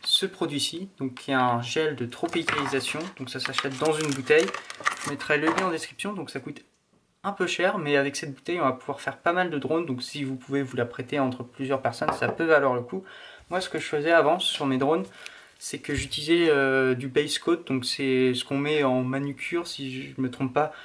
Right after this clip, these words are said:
avant de mettre le vernis pour protéger les l'ongle. Donc ça marche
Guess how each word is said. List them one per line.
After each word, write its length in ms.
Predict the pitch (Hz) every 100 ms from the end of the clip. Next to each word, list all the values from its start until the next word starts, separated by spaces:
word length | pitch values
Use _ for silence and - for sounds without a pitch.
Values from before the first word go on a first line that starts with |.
| -
avant 300 | - 147 160
de 60 | 147
mettre 200 | 143 143
le 60 | 135
vernis 400 | 135 139 165 170
pour 200 | 147 -
protéger 340 | 151 - 131
les 60 | 131
l'ongle. 260 | 139 185
Donc 160 | 156 131
ça 120 | -
marche 280 | 135 139 -